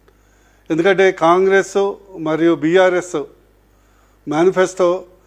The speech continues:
ఏదో దసరా, దీపావళి బంపర్ ఆఫర్ లాగా, తాటికాయల్లాగా వంద, రెండు వందలు, ఐదు వందలు, ఆ, యాభై పర్సెంట్, డెబ్బై పర్సెంట్ తగ్గింపు, కానీ చిన్-, కింద షరతులు వర్తిస్తాయి.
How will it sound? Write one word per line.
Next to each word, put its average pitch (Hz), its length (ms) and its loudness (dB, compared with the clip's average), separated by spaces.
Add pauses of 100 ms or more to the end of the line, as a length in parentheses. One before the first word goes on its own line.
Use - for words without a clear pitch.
(320)
ఏదో 165 360 4
దసరా, 190 420 2 (120)
దీపావళి 180 600 2
బంపర్ 170 380 2
ఆఫర్ 160 300 -2
లాగా, 143 300 -4 (680)
తాటికాయల్లాగా 170 1080 2 (600)
వంద, 180 360 2
రెండు 175 480 4
వందలు, 175 360 2 (220)
ఐదు 190 120 0
వందలు, 175 400 2 (380)
ఆ, 160 120 2
యాభై 170 420 4
పర్సెంట్, 175 440 -2 (120)
డెబ్బై 180 280 2
పర్సెంట్ 175 440 -4 (180)
తగ్గింపు, 165 440 -2 (640)
కానీ 170 240 0 (120)
చిన్-, 180 360 -4
కింద 175 220 -2 (1000)
షరతులు 202 440 2
వర్తిస్తాయి. 156 680 -4